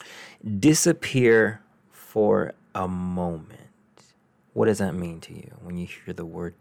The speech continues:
disappear? So disappear obviously means something that's not there. It vanishes. It's gone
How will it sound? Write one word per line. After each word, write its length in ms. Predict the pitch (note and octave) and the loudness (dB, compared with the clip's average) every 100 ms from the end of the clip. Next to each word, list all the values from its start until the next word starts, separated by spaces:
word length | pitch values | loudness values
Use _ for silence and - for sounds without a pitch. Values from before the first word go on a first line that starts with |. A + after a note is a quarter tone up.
| _ | _
disappear? 880 | F2 - - - - - F2 F2 A2 _ _ - - - _ _ _ | -10 -10 -12 -14 -18 -12 -8 -8 -10 _ _ -20 -20 -20 _ _ _
So 360 | - A#2 A2 - _ _ _ | 0 4 4 2 _ _ _
disappear 720 | A2 D3 - C3+ C3+ B2 - - | 2 4 4 2 4 6 4 0
obviously 400 | - G#2 G2+ - | 0 0 0 0
means 400 | F#2+ F#2 F#2+ F#2+ | -2 -2 -2 -4
something 600 | - - - F2 F2 F2 | -6 -8 -6 -8 -8 -10
that's 320 | F2 E2+ - F2 | -10 -12 -14 -14
not 260 | F2 F2 | -14 -12
there. 160 | G2 F2+ | -10 -10
It 140 | E2 | -12
vanishes. 640 | E3 F2+ G2 E2 - - - | -12 -12 -10 -10 -14 -16 -20
It's 220 | - - | -18 -18
gone 500 | - F2+ F#2+ - | -6 -2 -2 -4